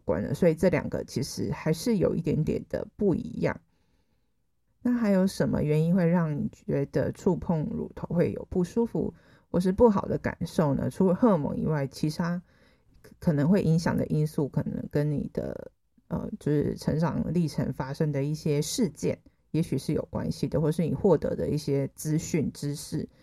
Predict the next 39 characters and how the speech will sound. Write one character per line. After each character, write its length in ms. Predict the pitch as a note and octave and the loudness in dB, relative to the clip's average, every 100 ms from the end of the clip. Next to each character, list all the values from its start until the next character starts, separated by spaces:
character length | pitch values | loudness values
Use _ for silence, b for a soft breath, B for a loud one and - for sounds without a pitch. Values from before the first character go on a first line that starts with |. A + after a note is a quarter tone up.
| b b b | b b b
也 160 | D#3 | -2
会 180 | D#3 F3 | 2 2
造 180 | E3 F#3 | 2 0
成 280 | D#3 - C#3+ | 0 -2 -2
你 100 | - | -2
的 160 | - | -2
认 320 | - F3+ G3+ D3+ | 2 4 4 2
知 240 | - D3+ | 0 0
上 160 | D#3+ D3+ | 0 0
面 140 | D3 | 0
觉 100 | C#3 | 0
得 80 | C#3 | 0
说 160 | C#3+ | 0
这 140 | C#3+ D3+ | -2 0
件 100 | D3+ | 0
事 160 | D3+ | 0
情 260 | D#3+ D#3 - B B B B | -2 -2 -2 B B B B
会 200 | - E3+ | 2 4
影 120 | C#3 | 2
响 220 | D3+ C3+ | 0 -2
到 240 | C#3+ C#3 C3+ | 0 0 0
你 420 | - F#2 D#2+ - - | -2 -4 -6 -10 -8
的 320 | - C#2 - _ _ | -6 -6 -12 _ _
感 140 | - - | -12 -12
受。 320 | - - - - b b b _ | -10 -4 -4 -4 b b b _
例 80 | F3+ | 2
如 200 | D3+ D3 | 4 2
说， 360 | D3 C#3+ C#3+ | 2 2 4
我 60 | C#3+ | 2
们 180 | D3 C#3 | 0 0
从 160 | - | -2
小 120 | E3 | -2
到 140 | - D3+ | 0 0
大 160 | D3+ | 2
会 160 | D3 D3 | 2 2
说 160 | D3 D3+ | 2 0
，“啊， 440 | C#3+ - F3+ F#3 F3+ | 0 0 2 2 2
这 140 | F3 | 0
个 360 | F3 D#3 D3 | 0 0 0